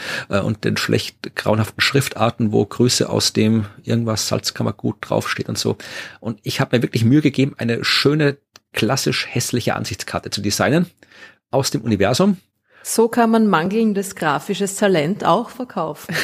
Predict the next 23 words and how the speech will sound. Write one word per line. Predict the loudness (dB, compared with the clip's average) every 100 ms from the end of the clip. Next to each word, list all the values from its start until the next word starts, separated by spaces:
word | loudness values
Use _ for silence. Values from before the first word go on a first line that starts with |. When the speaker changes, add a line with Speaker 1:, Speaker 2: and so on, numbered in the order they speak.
| -6
Speaker 1:
<laughs> | -8
Jetzt | 0 0 2 -2 -4 -4 -8 -4 -4 -4
mach | -4 -2
mir | 0
nicht | 2
wieder | 2
Taktik. | 0 -6 -2 0
Speaker 2:
Ich | 2 2
habe | 2
immerhin | 2 2 2 2
den | 2 0
schönsten | 2 2 2 0 -4 -2 -2 -6 -8
und | -8 -2
besten | 0 0 -2 -8 -8 -8 _ _
Hintergrund | 2 2 2 -2 2 0 0
aller | 2 2 2
Zeiten | 0 0 0 -2
hineinreklamiert. | -2 2 2 0 -2 -2 -2 0 0 0
Und | -2 -2
ihr | -2 -2
könnt | 2 2 2
euch | 0
vielleicht | 2 2